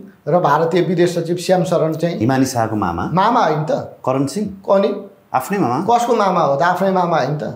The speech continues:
Speaker 2: ए।
Speaker 1: अनि तपाईँलाई चाहिँ के अरे,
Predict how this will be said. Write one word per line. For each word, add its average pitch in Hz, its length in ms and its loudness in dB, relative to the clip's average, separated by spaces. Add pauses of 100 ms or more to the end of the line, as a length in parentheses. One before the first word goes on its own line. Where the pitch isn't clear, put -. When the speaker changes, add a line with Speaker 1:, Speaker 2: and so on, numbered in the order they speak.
(680)
Speaker 2:
ए। 113 460 -14 (1500)
Speaker 1:
अनि 202 160 2
तपाईँलाई 190 460 4
चाहिँ 160 480 2 (460)
के 190 180 0
अरे, 180 420 2